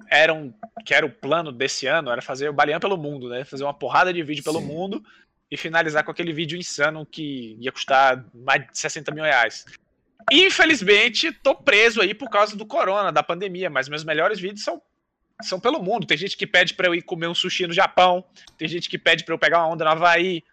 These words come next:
Speaker 1: pra fazer um castelo de areia no, no deserto do Saara, pra dar a volta ao mundo, pra ir daqui pra África de barco. O meu plano era fazer todos esses vídeos e outros
Speaker 2: Caralho.
Speaker 1: mais, tá ligado?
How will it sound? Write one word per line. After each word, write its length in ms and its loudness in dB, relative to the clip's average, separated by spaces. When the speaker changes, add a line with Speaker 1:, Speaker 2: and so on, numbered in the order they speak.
Speaker 1:
pra 60 -20
fazer 180 -6
um 60 -12
castelo 400 0
de 80 0
areia 240 4
no, 120 -10
no 160 -14
deserto 540 0
do 60 -14
Saara, 600 4
pra 120 4
dar 180 4
a 40 4
volta 300 -4
ao 120 -2
mundo, 400 -8
pra 240 2
ir 160 -4
daqui 500 -2
pra 300 6
África 320 -8
de 100 -16
barco. 520 2
O 20 -12
meu 120 -6
plano 200 -4
era 100 -6
fazer 240 -8
todos 280 -10
esses 200 -12
vídeos 260 -6
e 40 0
outros 320 0
Speaker 2:
Caralho. 80 -4
Speaker 1:
mais, 220 2
tá 120 -8
ligado? 260 -2